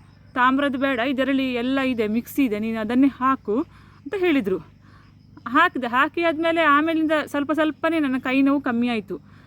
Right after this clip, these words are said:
ಆ, ಅದಕ್ಕೆ ನಾನು ಇದು, ನನಗೆ ಚಿನ್ನದ ಬಳೆ ಇಲ್ಲದಿದ್ದರೂ ಪರವಾಗಿಲ್ಲ, ಬೆಳ್ಳಿದು ಇಲ್ಲ ಇದ್ದಿದ್ರೂ ಕೂಡ ಪರವಾಗಿಲ್ಲ. ನೋಡಿ, ಈ ಥರದೊಂದು ಬಳೆ ನಾನು ಹಾಕ್ಕೊಂಡಿರ್ತೀನಿ. ಯಾರು ಏನೂ ತಿಳ್ಕೊಳ್ಳಿ,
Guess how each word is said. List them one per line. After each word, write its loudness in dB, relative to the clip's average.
ಆ, -10
ಅದಕ್ಕೆ -2
ನಾನು 4
ಇದು, -2
ನನಗೆ -2
ಚಿನ್ನದ 4
ಬಳೆ 0
ಇಲ್ಲದಿದ್ದರೂ -2
ಪರವಾಗಿಲ್ಲ, -4
ಬೆಳ್ಳಿದು -2
ಇಲ್ಲ -4
ಇದ್ದಿದ್ರೂ -6
ಕೂಡ -10
ಪರವಾಗಿಲ್ಲ. 0
ನೋಡಿ, -4
ಈ -6
ಥರದೊಂದು -2
ಬಳೆ 2
ನಾನು 0
ಹಾಕ್ಕೊಂಡಿರ್ತೀನಿ. -2
ಯಾರು -2
ಏನೂ 0
ತಿಳ್ಕೊಳ್ಳಿ, -2